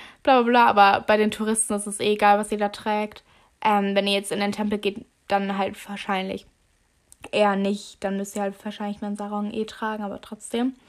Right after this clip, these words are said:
Und es ist wirklich, also U-Boot war wirklich schön. Ich fand die Stadt auch sehr schön. Es war aber einfach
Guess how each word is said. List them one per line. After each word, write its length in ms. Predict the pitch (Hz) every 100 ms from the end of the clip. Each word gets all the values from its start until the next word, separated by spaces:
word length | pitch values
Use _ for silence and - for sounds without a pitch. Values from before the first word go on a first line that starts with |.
| - - - - _ _ -
Und 420 | 247 247 247 -
es 140 | 262 285
ist 120 | -
wirklich, 460 | 330 381 349 - - _ _ _ _ _ _ _ _ _ _ _ _ _
also 440 | - 254 277 269 - _ _
U-Boot 440 | 285 285 320 294 -
war 240 | 247 226
wirklich 300 | 233 233 -
schön. 440 | - 240 247 285 - -
Ich 140 | 240
fand 200 | 247 233
die 340 | 233 226 226 - -
Stadt 500 | - - - 226 -
auch 240 | 320 - - - - -
sehr 180 | 294
schön. 180 | 285 320
Es 140 | 302 -
war 220 | 247 247 - - - _ -
aber 300 | 247 247 247
einfach 360 | 240 226 226